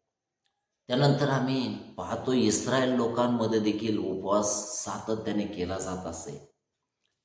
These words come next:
योहानाचे शिष्य ते देखील उपवास करायचे आणि प्रभू येशू समवेत देखील अशीच एक गोष्ट घडली की लोकांनी विचारलं, "बाकीचे उपवास करतात,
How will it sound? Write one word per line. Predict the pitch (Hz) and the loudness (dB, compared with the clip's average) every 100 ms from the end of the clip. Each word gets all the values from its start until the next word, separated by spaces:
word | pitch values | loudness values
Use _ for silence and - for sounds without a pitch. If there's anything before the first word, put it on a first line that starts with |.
| _ _ _ | _ _ _
योहानाचे | 95 117 123 151 160 156 151 | 2 4 6 6 4 2 2
शिष्य | - 135 - - 123 107 - - - _ | 2 2 2 2 0 -4 -6 -10 -18 _
ते | 107 | -2
देखील | 107 107 120 | 0 2 2
उपवास | 107 95 - 101 117 - - | 2 2 0 4 4 4 0
करायचे | 92 98 95 - - - - _ _ _ _ _ _ _ _ | 0 0 -2 -4 -8 -14 -20 _ _ _ _ _ _ _ _
आणि | - 156 175 113 - - - - - | -2 4 6 4 2 -6 -12 -16 0
प्रभू | 113 123 | 2 6
येशू | 151 151 - 160 | 8 8 6 0
समवेत | - 120 123 143 139 | 0 2 6 6 6
देखील | 139 139 135 110 | 2 4 0 0
अशीच | 110 104 131 - | -2 -2 0 2
एक | 127 117 | 2 2
गोष्ट | 113 107 117 | -2 -2 -2
घडली | 107 107 110 110 | 0 0 0 -2
की | 98 | 0
लोकांनी | 107 104 104 110 110 | 0 2 0 -2 -4
विचारलं, | 107 - 120 123 101 - - - _ _ _ _ | -4 -2 -2 -2 -6 -8 -12 -20 _ _ _ _
"बाकीचे | - 104 135 151 160 | -6 -4 0 2 6
उपवास | 147 123 127 123 120 | 6 6 6 4 4
करतात, | 113 107 113 | 2 2 2